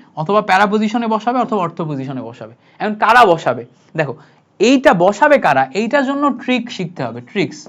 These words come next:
So এখানে ট্রিক্সটা খুব সিম্পল। এই উপরে যেই গ্রুপটা আছে, এই গ্রুপটাই যদি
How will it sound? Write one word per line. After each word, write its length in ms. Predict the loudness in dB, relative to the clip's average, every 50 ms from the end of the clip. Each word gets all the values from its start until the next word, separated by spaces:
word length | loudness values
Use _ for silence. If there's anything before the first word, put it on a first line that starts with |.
| -20 _ _ -20 _ _ _ _ -20 _ _ -6
So 60 | -6
এখানে 360 | -2 -2 0 -2 -2 -4 -6 -8 -12 -8
ট্রিক্সটা 400 | -6 -4 -4 -4 -6 -6 -6 -4
খুব 160 | -4 -4 -8
সিম্পল। 520 | -6 -6 -4 -4 -4 -4 -4 -6 -8 -10 -12 -16 -20 -20 _ _ _ _ _ _ -4
এই 160 | 0 2 2
উপরে 400 | 2 2 2 2 2 4 4 4
যেই 140 | 2 2 2
গ্রুপটা 440 | 2 2 2 2 0 0 -2 -2 -2
আছে, 280 | -2 -4 -6 -12 -10 -6
এই 200 | -4 -2 -2 -2
গ্রুপটাই 580 | -2 0 0 0 -2 -2 -4 -4 -2 -2 0
যদি 360 | -2 -2 -2 -2 -4 -6 -8